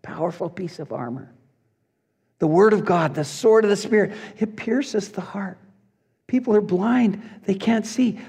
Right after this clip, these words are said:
But when their heart is pierced, then all of a sudden, oh, wow, they can see.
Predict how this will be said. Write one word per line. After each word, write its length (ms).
But 160
when 140
their 140
heart 300
is 240
pierced, 500
then 140
all 140
of 40
a 60
sudden, 360
oh, 100
wow, 320
they 80
can 200
see. 400